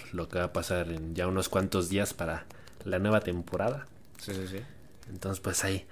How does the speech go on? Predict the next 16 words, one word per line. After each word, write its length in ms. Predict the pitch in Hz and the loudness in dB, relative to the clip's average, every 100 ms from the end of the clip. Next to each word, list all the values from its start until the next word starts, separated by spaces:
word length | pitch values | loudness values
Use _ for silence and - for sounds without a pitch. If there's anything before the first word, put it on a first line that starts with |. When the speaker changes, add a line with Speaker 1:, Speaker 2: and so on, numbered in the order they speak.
| - - - | -14 -14 -6
Speaker 1:
ahí 180 | 101 95 | 0 2
lo 120 | 95 | 4
dejamos, 480 | 87 - 95 90 90 | 2 2 2 2 0
¿no? 100 | 95 | 0
Pa' 240 | - 90 - | 0 -2 0
que 120 | 95 | 0
recapaciten, 800 | 87 82 92 - 95 120 127 117 | 0 2 2 2 4 6 6 4
pa' 180 | 110 92 | 0 -2
que 120 | 98 | -2
reflexionen 640 | 95 98 95 127 123 127 | -2 0 4 8 10 8
y 80 | 117 | 6
pa' 160 | 107 98 | 2 2
que 80 | 92 | 0
se 140 | 104 | -2
acuerden 360 | - 107 101 90 | 4 4 4 0
de 240 | 85 87 | -2 -4